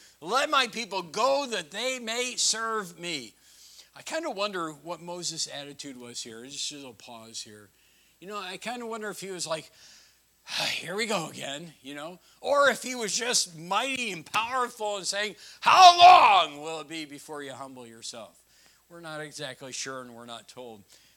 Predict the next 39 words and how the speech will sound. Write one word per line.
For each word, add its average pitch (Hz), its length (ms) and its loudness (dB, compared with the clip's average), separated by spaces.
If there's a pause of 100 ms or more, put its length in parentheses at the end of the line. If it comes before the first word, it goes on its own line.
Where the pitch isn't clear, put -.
(120)
But, 120 260 -16
uh, 120 260 -8
you 123 160 -16
gotta 175 300 -10
think, 131 320 -16
"Man, 151 440 -12
how 107 160 -16
many 185 220 -14
times 175 380 -14
is 139 160 -12
he 165 180 -14
gonna 151 240 -14
do 131 320 -16
the 110 160 -20
very 139 400 -16
same 127 360 -12
thing?" 107 280 -18 (380)
Let's 156 140 -10
go 151 120 -8
on. 117 80 -12 (280)
"Else 247 300 2
if 226 140 -4
thou 226 200 0
refuse 240 520 -4
to 247 80 -2
let 233 140 -4
my 208 140 -2
people 208 320 -10
go, 254 360 -4
behold, 220 500 -2
tomorrow 226 800 4 (580)
will 131 180 -12
I 214 260 2
bring 220 340 -4
the 226 100 -8
locusts 208 560 -6
into 135 240 -14
thy 123 200 -10
coast, - 520 -14